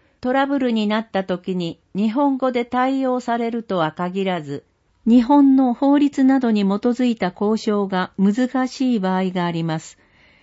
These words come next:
利用する前に運営するのは日本の業者か海外の業者か必ず確認してください。海外の業者であれば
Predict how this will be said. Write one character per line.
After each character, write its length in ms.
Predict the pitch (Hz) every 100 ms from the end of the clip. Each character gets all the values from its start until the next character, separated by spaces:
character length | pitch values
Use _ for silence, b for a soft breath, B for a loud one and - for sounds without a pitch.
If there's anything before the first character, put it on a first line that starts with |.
| b b _ _ _ -
利 200 | 185 240
用 220 | 269 269
す 160 | - 254
る 140 | 254
前 300 | 226 220 180
に 260 | 156 143 - -
運 340 | - 262 262
営 160 | 254 254
す 180 | -
る 120 | 214 208
の 180 | 165
は 180 | 151 147 b b b b
日 160 | 202 220
本 300 | 285 269 254
の 140 | 254
業 220 | 233 254
者 200 | 233 175
か 260 | 160 151 - _
海 280 | - 277 262
外 240 | 233 196
の 140 | 170 156
業 240 | 170 175
者 160 | 165 156
か 240 | - 131 b b b b -
必 420 | 233 254 269 269
ず 160 | 247 247
確 320 | 208 196 214
認 220 | 208 202
し 120 | -
て 120 | -
く 100 | 180
だ 140 | 175 165
さ 180 | 175 151
い。 100 | - _ _ _ _ _ _ _ _
海 260 | 285 285 254
外 240 | 233 214
の 160 | 208 202
業 220 | 254 254
者 200 | 240 202
で 140 | 175
あ 80 | 170
れ 120 | 165
ば 260 | 147 147